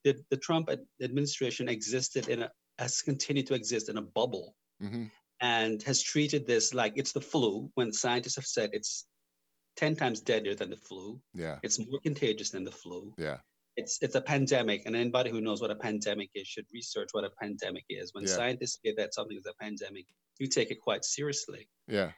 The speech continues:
Speaker 1: And they've continued to exist in this sort of, you know, hermetically sealed bubble, and, um, and I think conveyed to the American people that somehow, um, their investments, and w-, this is something we'll talk about,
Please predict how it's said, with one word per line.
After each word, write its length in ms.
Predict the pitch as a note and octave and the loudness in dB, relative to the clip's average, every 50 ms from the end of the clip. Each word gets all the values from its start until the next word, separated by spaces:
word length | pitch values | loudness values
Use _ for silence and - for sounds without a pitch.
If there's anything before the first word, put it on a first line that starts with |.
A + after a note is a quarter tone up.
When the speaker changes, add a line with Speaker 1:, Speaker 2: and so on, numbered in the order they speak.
| _ _ - | _ _ -10
Speaker 1:
And 120 | B2 B2+ B2+ | -6 -2 0
they've 140 | B2+ B2 - | 0 0 4
continued 480 | D3+ C#3 C3 - - C#3+ C3+ C3+ C3+ | 4 4 4 6 4 4 4 4 4
to 60 | - C#3 | 4 2
exist 360 | C3 B2+ - C3 A2+ - - | 2 2 0 0 0 0 0
in 60 | B2 A2+ | 0 0
this 180 | G#2+ - - | 2 2 2
sort 180 | - B2 A2 G#2+ | 0 2 0 0
of, 120 | G2 F#2 - _ _ _ _ _ _ _ _ _ _ _ _ _ - | 0 -2 -6 _ _ _ _ _ _ _ _ _ _ _ _ _ -2
you 80 | B2 | 0
know, 100 | A#2 G#2 | 2 2
hermetically 720 | F#2 - C3 C3 B2 B2 A#2+ B2 - A#2 - - A#2 A2+ | 2 2 2 2 4 2 2 2 0 -2 -2 0 0 0
sealed 460 | - - - - A#2 G#2+ G2+ F2+ - | 0 0 0 0 0 -2 -4 -6 -4
bubble, 460 | - G#2+ A2 A2+ G#2+ F#2+ - - - _ _ _ _ _ _ _ _ _ _ _ _ _ _ _ - - | -2 0 0 0 0 -4 -8 -10 -14 _ _ _ _ _ _ _ _ _ _ _ _ _ _ _ -4 0
and, 420 | A#2 A2 G#2+ A2 G#2+ G#2 G2+ - | 2 4 4 4 2 2 0 0
um, 580 | - A#2 A#2 A#2 A2 G#2+ G#2+ G#2 G2 - - - _ _ _ _ _ _ - - | 0 2 2 4 4 2 2 0 -2 -6 -10 -14 _ _ _ _ _ _ -6 -2
and 120 | B2+ B2+ B2 | 0 2 2
I 60 | A#2+ | 2
think 220 | B2+ - C#3 C3+ - | 2 2 0 2 4
conveyed 400 | - C#3 C3+ - C3+ B2 A#2+ - | 2 2 4 6 4 4 4 2
to 60 | C3+ | 0
the 100 | - B2+ | -2 0
American 360 | A#2+ B2 A2+ A2 - G#2+ G#2 | 0 2 0 0 -2 -4 -8
people 460 | G#2+ - - D3+ D#3+ - A#2 A2 G#2 | -8 -6 -8 -8 -4 0 2 2 2
that 180 | G#2+ G#2+ G#2 G#2 | 2 0 0 0
somehow, 580 | - - B2 C3 C3+ C#3 A#2+ G#2+ G#2+ G2+ G2+ - _ _ _ _ _ _ _ _ _ _ - | 0 0 2 0 0 2 2 2 2 2 0 -4 _ _ _ _ _ _ _ _ _ _ -2
um, 540 | A#2+ A2+ A2 G#2+ G#2 G#2 G2 - - C#4+ - _ _ _ _ _ _ _ _ - | 0 2 2 2 0 -2 -4 -6 -10 -12 -14 _ _ _ _ _ _ _ _ 4
their 160 | - B2 B2 | 6 6 6
investments, 760 | A#2 A2 G#2+ A2 A2+ D3 D#3 - - A2+ G2 F#2+ G#2 G#2+ - | 6 4 4 2 2 2 0 -2 -2 -2 -2 -2 -4 -4 -4
and 260 | - A2 A2+ G#2+ G#2+ G#2+ - | -2 0 0 0 -2 -4 -6
w-, 200 | G#2+ G#2+ - - G2+ | -10 -10 -10 -6 -2
this 140 | A#2+ A2+ A#2+ | -2 0 0
is 80 | A#2+ - | 0 0
something 260 | C3 B2 A#2+ G#2 G2+ | 0 0 -2 -4 -4
we'll 100 | G2+ G#2+ | -6 -4
talk 300 | - A#2+ A#2+ C3+ - - | 0 2 0 2 0 0
about, 220 | A#2 G#2 - - | 0 0 0 0